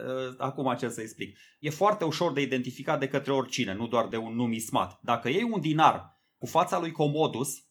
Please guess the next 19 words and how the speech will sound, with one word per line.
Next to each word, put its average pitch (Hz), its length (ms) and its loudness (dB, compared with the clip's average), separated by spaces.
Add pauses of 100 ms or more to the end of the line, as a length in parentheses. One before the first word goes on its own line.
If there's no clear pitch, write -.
(180)
și - 200 -6
unul 180 340 2
cu 135 60 -4
fața 165 320 2
lui 127 160 2
Pertinax 113 540 0
pe 120 180 0
el, 214 280 -2
vei 156 200 -2
constata, 156 720 4
mă 156 100 2
rog, 127 280 0
dacă 135 240 2
le 131 100 0
cântărești, 127 540 -2
vei 160 160 -4
constata 160 520 0
că 151 120 -4
cel, 185 440 -4